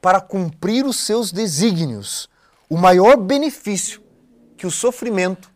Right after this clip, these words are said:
produzido pela maldade deste mundo pode nos trazer é abrirmos mão da nossa autossuficiência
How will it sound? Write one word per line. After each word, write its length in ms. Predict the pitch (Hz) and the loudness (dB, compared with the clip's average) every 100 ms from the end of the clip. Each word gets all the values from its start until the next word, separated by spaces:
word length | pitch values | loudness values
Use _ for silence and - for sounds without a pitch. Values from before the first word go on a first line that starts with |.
| _ _ _ _ _ _ _ _ | _ _ _ _ _ _ _ _
produzido 380 | 143 147 143 170 | -8 -6 -4 -4
pela 160 | 180 170 | -2 0
maldade 480 | 175 156 160 180 170 | 0 2 4 4 0
deste 240 | 170 180 | -8 -8
mundo 240 | 156 160 | -8 -10
pode 300 | 151 156 151 | -6 -4 -4
nos 180 | 156 170 | -6 -2
trazer 500 | 202 196 135 151 190 _ _ _ _ | 4 4 4 0 0 _ _ _ _
é 80 | - | 4
abrirmos 600 | 160 139 165 233 254 156 | 4 4 0 0 0 0
mão 260 | 160 180 214 | 0 0 0
da 100 | 180 | 0
nossa 300 | 170 165 170 | 0 0 4
autossuficiência 1080 | 160 202 254 - 220 - - 175 170 - | 6 6 4 -2 -12 -10 -8 -6 -6 -8